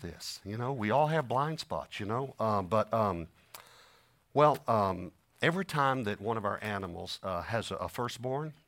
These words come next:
um, how shall I say this? You, uh, kill it." And, um, "Dad, you, you killed seventy-three animals last year. And, uh, Dad, we're, we're in the ranching business. Uh, and, uh,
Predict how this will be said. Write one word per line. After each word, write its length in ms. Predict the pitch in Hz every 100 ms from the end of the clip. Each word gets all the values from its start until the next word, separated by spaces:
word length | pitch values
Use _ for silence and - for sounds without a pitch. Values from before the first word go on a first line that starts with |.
| _
um, 380 | 104 101 87 82 -
how 120 | 123
shall 220 | - 92
I 60 | 85
say 280 | - 90
this? 300 | 80 76 -
You, 280 | 113 127 120 -
uh, 240 | 92 90 80 - _
kill 240 | - 180 139
it." 160 | - - _ _ - - - - - - - - -
And, 240 | 131 117 113
um, 520 | 117 104 95 92 - - - _ - - 107
"Dad, 260 | 123 147 113
you, 220 | 180 165
you 160 | 117 151
killed 320 | - 160 117
seventy-three 680 | - 143 131 113 - 117 78
animals 520 | 104 101 82 80 -
last 380 | 82 78 - -
year. 180 | 52 - - - - - - - _ _
And, 300 | - 113 104
uh, 340 | 110 104 92 82 - 90
Dad, 220 | 101 139 127
we're, 180 | 156 -
we're 200 | 107 147
in 240 | 131 131
the 80 | 92
ranching 540 | 92 101 101 - 85
business. 600 | 82 82 - - - - - _ _ -
Uh, 240 | 85 80 76 - -
and, 240 | 98 92 90
uh, 280 | 92 85